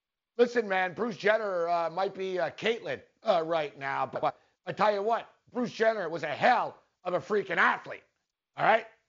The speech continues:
You know, the decathlon is pretty much known, jackass,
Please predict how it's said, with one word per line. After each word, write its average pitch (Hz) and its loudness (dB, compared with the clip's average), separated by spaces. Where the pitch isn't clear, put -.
You 208 2
know, 196 4
the 180 -6
decathlon 226 0
is 190 -6
pretty 254 -2
much 214 0
known, 190 0
jackass, 233 2